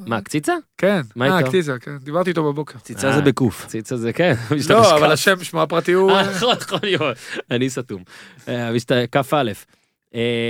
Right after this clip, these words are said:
Speaker 2: הוא גם ממלא את ה-
Speaker 1: אז, אז, אז עמית, הבחור שלנו, התחייב שאם אני לא מספיק, תוך יומיים מביאים את ההימורים, כי ניר בפיגור מטורף, למרות שבטח, אה, דגני סגר לו אותו. אפשר, ניר, אתה נותן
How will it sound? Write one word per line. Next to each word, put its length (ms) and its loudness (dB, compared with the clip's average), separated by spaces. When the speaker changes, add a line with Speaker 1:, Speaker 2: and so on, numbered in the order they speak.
Speaker 2:
הוא 20 0
גם 200 -2
ממלא 180 2
את 120 2
ה- 360 4
Speaker 1:
אז, 140 0
אז, 240 -2
אז 140 2
עמית, 360 4
הבחור 340 2
שלנו, 380 2
התחייב 560 0
שאם 300 -2
אני 160 0
לא 100 2
מספיק, 420 -2
תוך 220 -6
יומיים 300 0
מביאים 220 -2
את 60 -4
ההימורים, 260 0
כי 120 -4
ניר 180 -4
בפיגור 420 -4
מטורף, 440 -2
למרות 240 -4
שבטח, 800 -8
אה, 100 -12
דגני 480 -10
סגר 320 -12
לו 80 -14
אותו. 140 -20
אפשר, 380 0
ניר, 160 -2
אתה 140 -8
נותן 300 -6